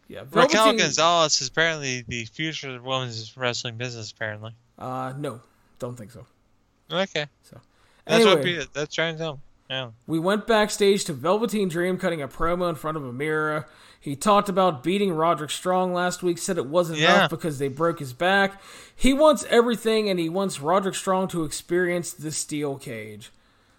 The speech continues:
Speaker 1: And we're gonna talk about that more later, trust me.
Speaker 2: All right.
Speaker 1: Tommaso Ciampa defeating Austin Theory was up next, twelve forty via pin. Steve, what did you think of this match?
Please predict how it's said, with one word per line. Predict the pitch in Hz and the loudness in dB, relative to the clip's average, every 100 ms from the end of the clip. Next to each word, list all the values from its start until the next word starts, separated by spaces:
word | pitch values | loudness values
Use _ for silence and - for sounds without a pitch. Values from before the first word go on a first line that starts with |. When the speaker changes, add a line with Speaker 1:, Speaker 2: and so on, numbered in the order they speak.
| _ - | _ -8
Speaker 1:
And | 151 151 147 139 | -4 -4 -4 -4
we're | 143 | -6
gonna | 139 | -4
talk | 160 135 | -4 -4
about | 135 135 131 | -2 -4 -2
that | 139 123 | -4 -2
more | 135 131 | -4 -6
later, | 120 120 113 113 | -6 -8 -10 -12
trust | - - - - | -12 -14 -14 -16
me. | 71 - - _ _ _ _ - | -20 -20 -20 _ _ _ _ -10
Speaker 2:
All | 131 120 | -6 0
right. | 139 180 - _ _ _ _ - | 2 0 -2 _ _ _ _ -8
Speaker 1:
Tommaso | 208 208 220 220 185 | 2 6 6 6 0
Ciampa | - 208 196 190 190 175 165 | 0 0 0 0 2 2 0
defeating | 170 - 247 233 180 | -4 0 2 2 2
Austin | 202 196 180 160 | 2 0 -4 -8
Theory | 208 202 196 185 | -2 0 2 0
was | 175 165 | -2 0
up | 175 143 | -2 -2
next, | 160 170 170 - | -4 -4 -4 -6
twelve | 180 160 | -2 -4
forty | - 170 165 | -4 -6 -4
via | 151 147 | -4 -6
pin. | 143 190 170 | -6 -6 -6
Steve, | - 180 175 127 | -6 -4 -4 -4
what | 123 196 | -2 -2
did | 208 | -2
you | 180 | -6
think | 175 170 | -8 -6
of | 156 | -6
this | 139 - | -8 -12
match? | 90 73 - | -18 -18 -20